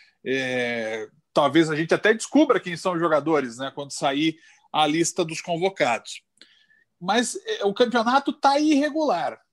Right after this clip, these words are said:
Você tem uma sequência insana de partidas, né? A gente teve um período ali de quatro, cinco jogos em duas semanas,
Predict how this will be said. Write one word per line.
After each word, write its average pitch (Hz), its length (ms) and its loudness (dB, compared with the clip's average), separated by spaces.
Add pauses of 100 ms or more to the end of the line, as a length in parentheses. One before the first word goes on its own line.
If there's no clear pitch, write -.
(100)
Você 139 260 -2
tem 269 160 0
uma 226 400 -2
sequência 175 800 -2
insana 269 640 2
de 165 120 -8
partidas, - 880 -4 (360)
né? 156 140 -2
A 170 60 0
gente 175 180 -4
teve 190 220 4
um 196 80 -6
período 175 400 4
ali 170 140 2
de 170 120 -6
quatro, 196 420 2
cinco 214 640 -10 (200)
jogos 151 920 0
em 139 320 -10
duas 151 280 4
semanas, 254 840 0